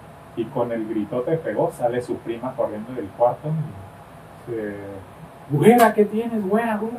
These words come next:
¿Qué pasó?". Y que no podía ni hablar, estaba así como en, en un estado de shock, de que, <gasps> que no puede ni hablar. Y es como que, "¿Qué? Respira, respira". Y hasta que le tomó un rato, ya que pudo a-, controlarse,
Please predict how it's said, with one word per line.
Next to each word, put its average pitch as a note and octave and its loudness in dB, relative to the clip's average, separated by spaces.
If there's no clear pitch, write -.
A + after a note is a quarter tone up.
¿Qué G#3 -14
pasó?". A3+ -4
Y B2+ 0
que G#2+ -8
no G#2 -12
podía A#2+ -4
ni C3 -4
hablar, A#2 2
estaba A#2 0
así A2+ -2
como C3+ -4
en, A2+ -6
en G#2 -10
un A2 -12
estado B2 -4
de G#2+ 2
shock, D3+ 2
de A#2+ -4
que, - 0
<gasps> D4 4
que C#3+ 0
no B2+ -6
puede C#3 4
ni D3 6
hablar. A2+ -2
Y A2+ 6
es A2 0
como C3 -4
que, A2+ -2
"¿Qué? A3 0
Respira, A3 0
respira". G3 0
Y - -2
hasta - -2
que - -10
le A2 -4
tomó G#2+ -8
un A2+ -14
rato, C#3 0
ya C#3+ 0
que B2 -4
pudo B2 4
a-, B2 4
controlarse, B2 0